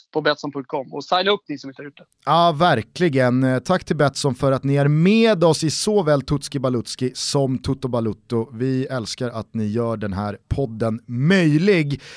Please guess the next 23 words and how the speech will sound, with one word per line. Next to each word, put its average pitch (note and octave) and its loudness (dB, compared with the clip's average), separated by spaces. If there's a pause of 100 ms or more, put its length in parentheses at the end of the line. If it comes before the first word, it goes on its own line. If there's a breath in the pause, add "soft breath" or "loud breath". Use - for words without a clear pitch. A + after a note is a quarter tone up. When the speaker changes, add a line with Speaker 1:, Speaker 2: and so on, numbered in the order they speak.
(140 loud breath)
Speaker 2:
Hörru, G3 6
vi G3 4
ses A#3 0
på G#3 6
Kung F#3+ 0
Karl G3+ 4
ikväll D#3+ 2
och D#3+ 2
imorgon D3+ 4
och C#3 2
i E3+ 8
övermorgon D3 4
och C3+ -2
dagen D3+ 4
efter D3+ -4
det. D3 2
Och B2+ 0
torsdagen F#3 0
innan E3 0
midsommar F3+ -2
när D3 -2
det D3 -2
är C#3 -2